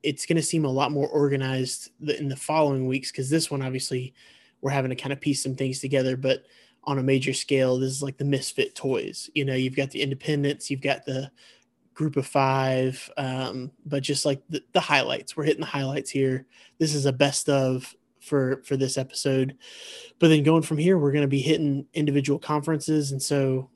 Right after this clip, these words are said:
uh, people will know where to find their team,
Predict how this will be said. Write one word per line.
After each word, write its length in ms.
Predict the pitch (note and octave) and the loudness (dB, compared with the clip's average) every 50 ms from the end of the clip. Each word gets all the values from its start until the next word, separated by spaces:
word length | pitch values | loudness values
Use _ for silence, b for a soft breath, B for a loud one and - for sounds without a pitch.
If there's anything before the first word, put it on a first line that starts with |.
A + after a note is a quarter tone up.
| _ - | _ -6
uh, 220 | C#3 C#3 C3+ B2+ - | -4 -4 -4 -4 -2
people 320 | - E3 C#3 - C#3+ C3+ | -4 -4 0 2 2 4
will 80 | C3+ C3 | 4 4
know 580 | C3+ C3+ C3+ C3+ C#3 C#3+ C#3+ C#3+ C#3+ C#3+ C3+ - | 4 4 4 6 6 6 6 6 6 2 0 -2
where 160 | - C3+ C#3 | 0 2 2
to 80 | C3+ C#3 | 2 0
find 280 | - C#3+ C3+ C3+ C3+ | -2 -2 0 0 2
their 120 | C3+ C3 B2+ | 2 0 0
team, 580 | B2+ - - D3 D3 D#3 D#3+ E3 E3+ E3+ E3 | -2 -2 0 2 2 4 4 2 2 0 -4